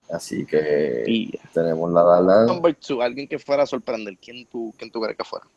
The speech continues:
Speaker 1: No cabe duda de que por las razones que diste y porque también es tremendo filme, ese fue mi número dos, sería Moonlight. Y mi número tercera fue Manchester by the Sea, que es la, el pick de Luis. So,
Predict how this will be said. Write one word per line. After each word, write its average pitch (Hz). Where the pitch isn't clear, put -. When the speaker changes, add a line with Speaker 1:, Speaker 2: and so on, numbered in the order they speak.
Speaker 1:
No 117
cabe 139
duda 139
de 127
que 110
por 101
las 98
razones 98
que 123
diste 120
y 113
porque 98
también 95
es 101
tremendo 101
filme, 117
ese 98
fue 95
mi 101
número 98
dos, 113
sería 98
Moonlight. 101
Y 160
mi 104
número 101
tercera 107
fue 104
Manchester 98
by 101
the 110
Sea, 120
que 101
es 95
la, 92
el 92
pick 87
de 87
Luis. 95
So, 90